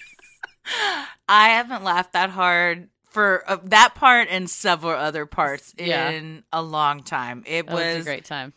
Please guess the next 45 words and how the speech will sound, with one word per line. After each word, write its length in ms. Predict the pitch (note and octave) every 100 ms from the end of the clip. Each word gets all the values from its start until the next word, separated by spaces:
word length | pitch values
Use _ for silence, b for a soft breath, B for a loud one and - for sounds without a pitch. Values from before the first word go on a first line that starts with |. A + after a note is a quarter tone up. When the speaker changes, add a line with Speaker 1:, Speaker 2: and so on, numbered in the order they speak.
| -
Speaker 1:
It 120 | A3
was 240 | G#3+ G3+
a 80 | G3+
time. 420 | - F3+ D3+ C#3+
It 120 | C3
was, 300 | D#3 E3 E3 G#3
Speaker 2:
I 60 |
Speaker 1:
it 40 | C4+
Speaker 2:
fell 120 | G4+
Speaker 1:
was 60 | G#4+
Speaker 2:
out 40 |
of 0 |
Speaker 1:
super 80 | C4
Speaker 2:
my 120 | F#3+ C#3+
Speaker 1:
fun. 160 | -
Speaker 2:
chair. 380 | C#3+ G3+ D4 -
Speaker 1:
Yeah, 240 | G#3 A#3 A3+
<laughs> 40 | -
you 100 | D4+
did. 220 | B3 - - E4+ - G4+ -
Speaker 2:
Just 280 | - - -
my 120 | G#3
pants 300 | E3+ F3 E3 A4+
are 60 |
slick. 400 | - - - - -
I 80 | D#3+
was 120 | D#3+
wearing 220 | E3 D#3+
slick 240 | - E3+ -
pants. 460 | - - - - - E4+
It 80 |
was 160 | E3+ D#3+
a 40 | D#3+
good 180 | D#3+
time. 220 | D#3 E3 D#3
Speaker 1:
Yeah, 200 | E3 D#3+
I, 800 | F3 F#3+ G3 G3+ F#3+ F3+ F3+ E3+
uh, 40 |
was 120 | F3
having 240 | - E3+ D#3+
a 40 |
lot 280 | E3 F3 F3
of 80 | F#3
issues 600 | F3 F#3 G3 F#3 F3+ F3
with, 380 | E3 D#3+ D#3+